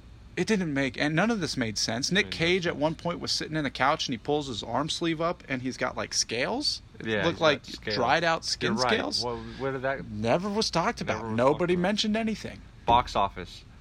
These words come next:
Speaker 2: Or, sorry, budget, twelve million. So it costed twelve million dollars to make this movie. Box office,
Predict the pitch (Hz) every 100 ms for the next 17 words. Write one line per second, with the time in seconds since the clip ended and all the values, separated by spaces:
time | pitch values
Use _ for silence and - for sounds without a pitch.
0 | - - - - - - - - 113 107
1 | 87 90 113 104 95 - - 110 101 98
2 | 90 85 82 - 101 90 - 113 - 120
3 | - 120 120 117 110 110 104 101 98 90
4 | - 98 87 95 104 98 87 - - -
5 | - - 101 98 98 85 - -